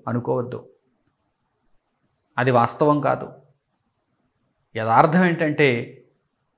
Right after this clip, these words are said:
హిమముకు నిధి ఉంది, హిమనిధి ఉంది. ఆ నిధిని ఏర్పరిచిన వాడు పరలోకంలో దేవుడు. హిమము యొక్క నిధిని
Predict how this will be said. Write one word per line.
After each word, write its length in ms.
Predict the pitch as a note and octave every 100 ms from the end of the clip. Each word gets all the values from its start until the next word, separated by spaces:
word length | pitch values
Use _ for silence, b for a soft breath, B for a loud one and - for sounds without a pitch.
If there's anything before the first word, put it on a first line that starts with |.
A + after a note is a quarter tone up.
| _ _
హిమముకు 1000 | D3+ D#3 G3+ A3+ A#3+ F3+ D3 D#3+ F3 - _ _ -
నిధి 360 | B2+ C#3+ D#3+ G#3+
ఉంది, 520 | A3 D#3 G#2+ - - _ _ _ _
హిమనిధి 560 | C3+ B2+ D3+ D#3+ D#3+
ఉంది. 480 | F#3+ D3 A#2 - - _ _ _ _ _ _ _ _ _ _ _ _ _ _ _
ఆ 160 | B2 C3+
నిధిని 880 | C3 C3 D#3+ G3+ F3+ C#3+ D#3 - - _ _ _ _
ఏర్పరిచిన 760 | A#2+ B2+ D#3 - B3+ B3+ C4 A#3
వాడు 640 | G3 E3 D3+ B2+ C3 - _ B2
పరలోకంలో 880 | A#2+ C#3 C3+ C3+ B2 E3+ C4 - -
దేవుడు. 440 | G#2+ G#2+ A2 A#2 _ _ _ _ _ _ _ _ _ _ _ _ _ _ _ _ _ -
హిమము 400 | E3 F#3+ A#3+ B3+
యొక్క 280 | B3+ B3+
నిధిని 840 | B3 F#3+ E3+ E3 A3 F#3+ A#2 -